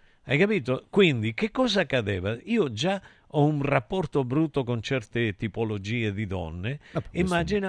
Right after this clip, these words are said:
Speaker 2: mm.
Speaker 1: sì, sì, completamente,
Speaker 2: Mm.
Speaker 1: completamente. Una volta le raccontai che in una festa, io ero bambino,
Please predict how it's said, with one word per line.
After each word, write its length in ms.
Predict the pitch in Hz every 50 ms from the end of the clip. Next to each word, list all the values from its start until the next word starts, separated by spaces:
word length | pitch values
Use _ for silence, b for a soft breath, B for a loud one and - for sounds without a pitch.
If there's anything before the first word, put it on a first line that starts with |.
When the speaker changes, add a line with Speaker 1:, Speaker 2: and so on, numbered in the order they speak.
| 175
Speaker 2:
mm. 100 | - - -
Speaker 1:
sì, 220 | - - 214 226
sì, 220 | 151 - 113 110 -
completamente, 920 | - 110 113 113 - 165 170 - - 147 165 185 175 127 80 78 - 95 90
Speaker 2:
Mm. 400 | 85 - _ _ _ _ _ _
Speaker 1:
completamente. 1040 | - - 104 104 156 190 202 175 165 175 208 226 214 131 90 80 - 98 95 82 - b b b b b b b b _ - 123 123 - - 117 107 107 110
Una 180 | - 139 139 151
volta 320 | 147 175 196 165 - 147
le 140 | 139 127 123
raccontai 680 | 113 127 123 - - 151 151 127 - 147 160 180 190 165
che 100 | 117 120
in 160 | 113 110 113
una 220 | 127 135 135 135 120
festa, 420 | - 147 147 135 107 - - 107
io 120 | 107 110 120
ero 120 | 113 117
bambino, 540 | 110 107 117 127 147 156 156 143 120 95 -